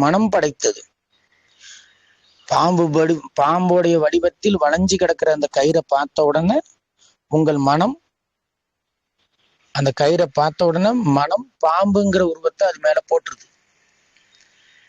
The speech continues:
அப்போ உங்களுக்கு பாம்பு தெரியுது, கயிறு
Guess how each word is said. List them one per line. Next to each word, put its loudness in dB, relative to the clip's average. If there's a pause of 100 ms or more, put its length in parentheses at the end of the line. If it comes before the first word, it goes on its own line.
(380)
அப்போ -6
உங்களுக்கு -2
பாம்பு -2 (120)
தெரியுது, -4 (100)
கயிறு 0